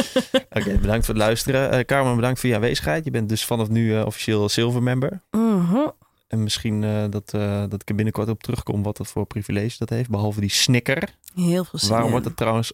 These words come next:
Speaker 2: ges-, uitgesproken zonder S? Dat vraag ik me altijd af.
Speaker 1: Ik zeg altijd Snickers.
Speaker 2: Ja, behalve in het begin van de podcast.
Speaker 1: Oké, kun je
Speaker 2: Zeker.
Speaker 1: terugluisteren.
Speaker 2: Een snicker. Oké, nou ja, daar denken we nog even over na. Mensen, bedankt voor het luisteren. Check, eh, ik weet het ook niet punt N L.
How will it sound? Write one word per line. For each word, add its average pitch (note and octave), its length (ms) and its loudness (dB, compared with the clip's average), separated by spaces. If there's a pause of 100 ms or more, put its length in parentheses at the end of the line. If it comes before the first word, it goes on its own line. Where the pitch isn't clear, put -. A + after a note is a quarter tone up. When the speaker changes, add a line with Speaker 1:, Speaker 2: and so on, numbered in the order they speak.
(160)
Speaker 2:
ges-, - 280 -4 (200)
uitgesproken A2 600 -2
zonder A2+ 300 2 (180)
S? - 240 -10
Dat - 160 -4
vraag D3 180 -2
ik C#3+ 60 -10
me C#3+ 80 -2
altijd A#2+ 220 -2
af. A#2 220 -4
Speaker 1:
Ik C4 120 -2
zeg - 160 0
altijd F3+ 180 0
Snickers. - 1040 0 (440)
Speaker 2:
Ja, F#2+ 180 -2
behalve G2+ 260 0
in G#2+ 80 2
het G#2 100 0
begin A#2+ 140 0
van A#2 100 -4
de A2 60 -2
podcast. - 420 -8
Speaker 1:
Oké, D#3 300 -6
kun - 140 -2
je G3 60 4
Speaker 2:
Zeker. F#3 100 0
Speaker 1:
terugluisteren. E3 340 0
Speaker 2:
Een A2 80 2
snicker. A#2+ 480 -2 (640)
Oké, G#2+ 320 -2 (120)
nou G#2+ 160 0
ja, G2+ 100 0
daar A#2+ 120 2
denken D3+ 220 2
we D3+ 60 2
nog C#3 100 2
even B2+ 100 2
over A#2+ 120 2
na. D3+ 180 0
Mensen, D#3 300 2
bedankt C#3 220 2
voor C3 80 -2
het B2+ 100 2
luisteren. D#3 520 0
Check, - 280 -2
eh, A2+ 240 4
ik A#2 120 0
weet A#2 120 4
het A2 120 0
ook B2+ 80 2
niet A#2+ 140 2
punt A2+ 240 0
N A2+ 80 2
L. A2+ 280 -2